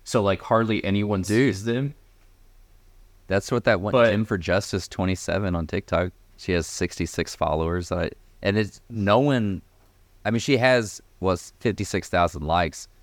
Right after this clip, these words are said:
Speaker 2: 'cause a lot, you know, there will be one that gets, like, I don't know, six K likes or something like that. And then,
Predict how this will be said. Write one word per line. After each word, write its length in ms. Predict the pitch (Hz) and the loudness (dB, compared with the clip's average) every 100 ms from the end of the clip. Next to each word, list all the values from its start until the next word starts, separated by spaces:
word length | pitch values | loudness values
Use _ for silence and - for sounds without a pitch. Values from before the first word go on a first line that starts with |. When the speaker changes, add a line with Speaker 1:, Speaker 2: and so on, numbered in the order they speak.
| - - | -20 -14
Speaker 2:
'cause 120 | - 85 | -6 -2
a 60 | |
lot, 260 | 90 92 85 | 4 4 4
you 80 | 98 | 2
know, 100 | 87 | 2
there 120 | 92 | 2
will 80 | 82 | 2
be 100 | 87 | 0
one 380 | 82 85 85 | 0 0 2
that 180 | 80 73 | 0 -2
gets, 320 | 82 76 - | -4 -6 -6
like, 360 | 76 71 69 - _ _ - _ _ _ _ _ | -6 -4 -6 -10 _ _ -20 _ _ _ _ _
I 120 | - - | -10 -8
don't 160 | 67 | -6
know, 240 | 65 - 80 _ - _ _ _ - | -6 -6 -8 _ -20 _ _ _ -20
six 400 | - - - 82 | -14 -4 -2 -2
K 280 | - 80 78 | -2 -2 0
likes 360 | 76 71 67 - | 0 -2 -4 -6
or 60 | |
something 320 | 76 78 71 73 | -4 -4 -2 -2
like 160 | 71 | -4
that. 240 | 78 73 69 | -4 -4 -4
And 120 | 65 | -6
then, 280 | 69 67 | -8 -8